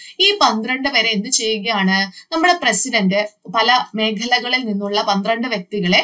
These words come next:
ഡയറക്റ്റ് രാജ്യസഭയിലേക്ക് നോമിനേറ്റ് ചെയ്യുകയാണ് ചെയ്യുന്നത്. അപ്പൊ നമുക്ക് ഈ ഒരു സ്റ്റേറ്റ്മെന്റ് ശരിയാണെന്ന് പറയാം, അല്ലെ?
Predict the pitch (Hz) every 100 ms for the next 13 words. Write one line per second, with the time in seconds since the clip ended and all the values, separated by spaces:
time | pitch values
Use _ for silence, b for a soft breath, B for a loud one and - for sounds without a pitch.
0 | B B - 185 214 233 277 214 185 226
1 | 190 185 214 226 190 208 202 180 311 415
2 | B - 196 202 208 208 202 220 196 175
3 | 185 185 190 165 - - - 170 147 151
4 | 147 190 180 B B - 320 302 277 269
5 | 262 - 269 - 220 196 208 214 - 190
6 | 196 180 175 185 185 143 160 294 262